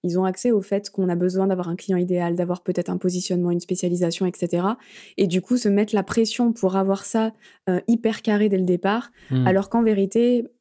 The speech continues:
Speaker 1: bah, peut-être qu'il faut juste y aller et pas trop se poser de questions.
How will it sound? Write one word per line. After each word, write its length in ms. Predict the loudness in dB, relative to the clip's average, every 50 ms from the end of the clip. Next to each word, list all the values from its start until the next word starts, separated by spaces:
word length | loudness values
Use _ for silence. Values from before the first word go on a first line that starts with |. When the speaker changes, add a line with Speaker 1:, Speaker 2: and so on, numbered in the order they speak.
| _ -4
Speaker 1:
bah, 260 | -2 0 0 0 0
peut-être 320 | 0 -2 0 0 -2 -4 -4
qu'il 120 | -6 -6
faut 160 | -2 0 0
juste 380 | 2 2 2 0 0 -2 -4 -2
y 60 | 0
aller 280 | 2 2 0 0 -2 -6 _ _ _ _ _ _ _ _ _ _ _
et 60 | -2
pas 140 | -2 0 -2
trop 160 | -2 -2 -4
se 60 | -4
poser 180 | -2 -4 -4 -4
de 60 | -4
questions. 420 | -4 -6 -6 -6 -8 -10 -10 -12